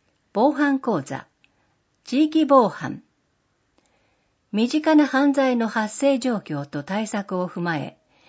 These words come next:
地域ぐるみの防犯活動をわかりやすく解説。和光市防犯マップの活用法も紹介します。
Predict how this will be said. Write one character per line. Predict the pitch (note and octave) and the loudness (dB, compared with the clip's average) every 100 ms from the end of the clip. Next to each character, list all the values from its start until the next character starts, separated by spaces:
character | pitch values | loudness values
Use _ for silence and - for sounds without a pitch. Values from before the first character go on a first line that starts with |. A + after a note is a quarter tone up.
| - _ - | -20 _ -2
地 | C#4 | 0
域 | D#4 D#4+ | 2 4
ぐ | D4+ C#4 | 4 4
る | E3+ | 2
み | D3+ | 0
の | D3+ - | 0 -2
防 | F3+ A3+ C4 | 0 0 2
犯 | C4 | 0
活 | B3 B3 F#3+ | -2 -6 -6
動 | D#3 D3 D#3 | -6 -4 -4
を | D3+ - - - - | -6 -8 -16 -16 -4
わ | F#3 | -2
か | - D#4 | 0 2
り | D4+ | 2
や | C#4+ | 0
す | - | -6
く | D#3+ | -12
解 | - D#3 | -8 -10
説。 | D#3 C#3+ - - - _ _ _ _ _ _ _ - | -10 -14 -14 -16 -16 _ _ _ _ _ _ _ -4
和 | G3 | -4
光 | A3+ E4 D#4 | 0 2 2
市 | - E3+ D#3 | 0 -4 -4
防 | G3+ C4 | 0 0
犯 | C4 B3+ | 2 2
マ | A#3+ A#3+ | 0 -2
ッ | |
プ | - D3+ | -4 -4
の | D4+ | -4
活 | D4+ F3+ A#3+ | -4 -8 -4
用 | A#3+ A3+ | -2 -2
法 | G3+ G3 | -2 -4
も | E3+ D#3+ - | -4 -6 -6
紹 | F3+ E3 | -6 -6
介 | D#3 C#3 | -6 -8
し | C#3 C#3 | -8 -10
ま | D3+ D3 | -10 -12
す。 | - _ | -18 _